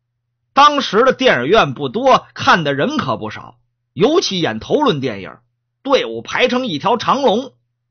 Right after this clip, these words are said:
三帮子一边往前挤一边喊：“来两场，来两场。”甭等那位朋友拦他，电影院的人就说话了：“别加个儿，排队买票去。”他也不急，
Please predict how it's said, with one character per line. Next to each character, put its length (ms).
三 360
帮 220
子 120
一 120
边 240
往 160
前 240
挤 180
一 60
边 180
喊 280
：“来 200
两 180
场， 360
来 160
两 160
场。” 300
甭 240
等 220
那 100
位 140
朋 240
友 160
拦 280
他， 140
电 240
影 80
院 220
的 40
人 80
就 120
说 200
话 220
了 140
：“别 140
加 180
个 100
儿， 180
排 160
队 140
买 120
票 200
去。” 100
他 160
也 80
不 160
急， 380